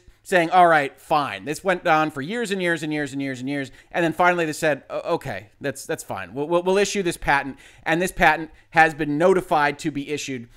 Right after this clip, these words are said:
this month. At the end of the day, I do think you still have problems with the whole thing, right? As I said at the start of this, a lot of these are nested claims,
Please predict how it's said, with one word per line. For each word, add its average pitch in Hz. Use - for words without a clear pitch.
this 143
month. 135
At 240
the 240
end 269
of 202
the 165
day, 185
I 151
do 165
think 185
you 185
still 180
have 135
problems 165
with 143
the 139
whole 123
thing, 95
right? 143
As 170
I 180
said 220
at 160
the 151
start 214
of 165
this, 143
a 160
lot 202
of 226
these 208
are 196
nested 160
claims, 127